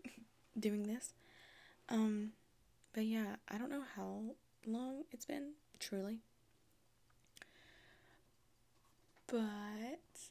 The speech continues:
I'm kind of excited to be back doing it. I like doing this. It's really fun to me. It's an enjoyment of mine. And I love all of you guys. So, yeah.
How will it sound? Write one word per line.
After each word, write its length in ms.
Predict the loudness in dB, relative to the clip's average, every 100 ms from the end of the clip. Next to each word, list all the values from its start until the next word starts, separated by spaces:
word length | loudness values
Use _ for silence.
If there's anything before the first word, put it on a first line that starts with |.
| -8 -4
I'm 160 | -2
kind 240 | -2 -4 -2
of 60 |
excited 540 | -2 -2 -4 -4 -6 -8
to 100 | -4
be 120 | -4
back 520 | -4 -6 -6 -12 -20 -18 -8
doing 300 | -6 -2 -2
it. 320 | -2 -4 -8 -10 -20 -20 _ -20 -20 -20 -20 -20 -20 -20 -20 -20 -10 0
I 60 |
like 220 | 2 2 0
doing 260 | -2 -2
this. 240 | -4 -6 -8
It's 340 | -6 -8 -8 -12 -12
really 380 | -6 -4 -2 -4
fun 240 | -4 -6
to 120 | -6 -4
me. 180 | -4 -6
It's 180 | -8 -16 -20 -10
an 140 | -6
enjoyment 600 | -4 -4 -4 -4 -2 -2
of 120 | -4 -4
mine. 340 | -4 -4 -6 -10 -20 -20 -20 -20 -20 -20 -20 -20 -20 -20 _ -20 _ -20 _ _
And 520 | -4 -2 -2 -6 -8 -8
I 40 | -6
love 100 | -6 -6
all 140 | -6
of 60 | -6
you 180 | -8
guys. 440 | -12 -16 -16 -16 -14 -12
So, 160 | -8 -8 -10 -16 -20 -20 -20 -20 _ _ _ _ -20 _ -20 -20 -20 -10
yeah. 120 | -10